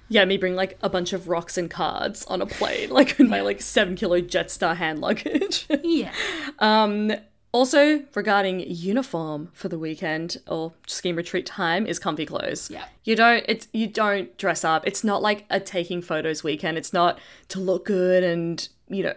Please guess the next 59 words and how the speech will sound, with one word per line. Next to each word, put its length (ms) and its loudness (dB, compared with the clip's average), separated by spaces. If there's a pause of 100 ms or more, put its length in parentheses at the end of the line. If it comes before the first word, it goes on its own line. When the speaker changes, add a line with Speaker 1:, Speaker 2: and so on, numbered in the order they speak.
Speaker 1:
it's, 240 -2
it's 280 -2
none 120 -2
of 80 -6
that. 240 -6
You 80 -2
just 160 -2
wanna 140 2
be 100 2
comfortable. 680 -2 (280)
So 180 4
bring 440 2 (260)
several 320 2
pairs 260 -2
of 80 -4
pajamas 680 -2
and 120 -6
loungewear 800 -2 (520)
and 100 0
whatever 180 2
you 100 0
want. 220 0
And 100 6
also 200 4
blankets, 640 -2 (120)
which 160 0
Speaker 2:
Yeah. 200 -2 (300)
Speaker 1:
are 100 0
just 260 -2
comfy. 460 -6 (200)
Speaker 2:
Like, 140 4
Speaker 1:
Comfiness. 120 0
Speaker 2:
sometimes 560 2
a 40 -6
component 480 -6
of 100 -2
it 180 -4
will 200 -2
be 140 2
that 100 2
you're 140 0
like, 200 -2
"I 120 6
just 140 -2
wanna, 120 0
like, 260 -4
be 140 -4
put 240 -10
together 260 -2
for 140 -10
this 160 -6
part," 240 -4
whether 180 -4
you 160 -6
are 160 -4
taking 380 -4
photos 340 -2
for 120 -10
something 500 -6